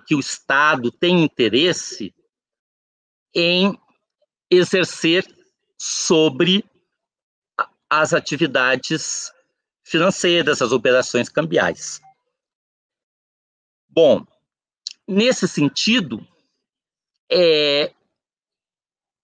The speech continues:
não se pode perceber aí um bem jurídico,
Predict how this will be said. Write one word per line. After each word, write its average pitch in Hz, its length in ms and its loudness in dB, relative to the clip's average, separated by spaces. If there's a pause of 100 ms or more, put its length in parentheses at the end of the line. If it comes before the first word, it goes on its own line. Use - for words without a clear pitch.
(120)
não 180 280 2
se - 180 0
pode - 460 0
perceber 120 680 0
aí 135 560 -2 (1000)
um 156 140 0
bem 202 260 0
jurídico, 123 720 -4